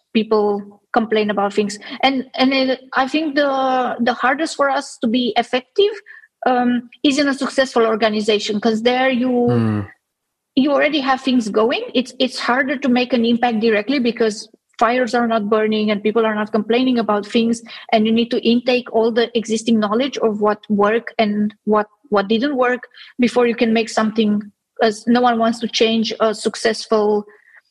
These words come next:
Speaker 1: uh, product and potentially for the worse. But if it's a complete disaster and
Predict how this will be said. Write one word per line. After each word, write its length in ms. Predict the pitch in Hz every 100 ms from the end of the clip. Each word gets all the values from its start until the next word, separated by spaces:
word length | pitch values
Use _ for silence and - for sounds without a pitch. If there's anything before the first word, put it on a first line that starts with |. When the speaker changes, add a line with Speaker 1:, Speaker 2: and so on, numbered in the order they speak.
| _ _ _ _ 226
Speaker 1:
uh, 160 | 208 202 -
product 440 | 285 302 247 240 - - 208
and 420 | 214 214 190 180 -
potentially 380 | 226 226 226 220
for 60 | 220 208
the 80 | 208
worse. 160 | 208 - -
But 80 | 220 - _
if 100 | 247 254
it's 140 | 247 -
a 100 | 240 240 240 247
complete 320 | 233 311 247 254
disaster 580 | 226 214 233 - 240 226 226 208 220
and 340 | 208 214 196